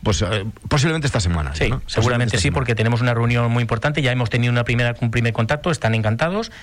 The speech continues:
Speaker 2: apuestan también por ello, porque esto ha sido obra de Jero.
Speaker 1: Ujú.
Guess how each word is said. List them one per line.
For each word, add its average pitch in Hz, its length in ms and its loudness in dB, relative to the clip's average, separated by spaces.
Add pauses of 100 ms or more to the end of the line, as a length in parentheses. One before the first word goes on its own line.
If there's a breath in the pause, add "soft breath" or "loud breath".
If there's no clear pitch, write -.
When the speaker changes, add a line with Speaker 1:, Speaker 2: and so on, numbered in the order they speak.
(200 loud breath)
Speaker 2:
apuestan 131 440 0
también 120 280 0
por 120 140 0
ello, 180 180 0
porque 117 420 -2
esto - 160 -2
ha 113 60 2
sido 131 180 2
obra 139 220 0
de 120 320 0
Jero. 170 260 -2 (220)
Speaker 1:
Ujú. 117 200 2